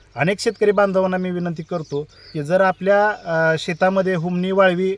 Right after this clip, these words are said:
अशी जर असेल, पोगासड असेल, तर या पद्धतीचं हे औषध जर आपण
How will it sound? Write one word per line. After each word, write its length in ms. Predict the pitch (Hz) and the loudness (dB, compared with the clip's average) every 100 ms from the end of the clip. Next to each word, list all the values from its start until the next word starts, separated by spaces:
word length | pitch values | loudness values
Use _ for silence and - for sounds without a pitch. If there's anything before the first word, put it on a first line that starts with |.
| _ _ | _ _
अशी 260 | 147 143 190 | -6 -4 0
जर 160 | 196 | 4
असेल, 300 | 208 190 165 151 | 4 4 -2 -4
पोगासड 420 | 185 180 175 202 | -2 0 0 4
असेल, 260 | 185 - 131 - _ - | 2 2 -10 -12 _ -12
तर 80 | 143 | -4
या 160 | 160 | -2
पद्धतीचं 580 | 185 214 180 165 190 185 | 0 -2 -2 -4 -6 -6
हे 200 | 180 156 | -6 0
औषध 280 | 208 180 196 | 0 2 -4
जर 220 | 170 196 | -2 0
आपण 360 | 185 175 185 | 0 0 -2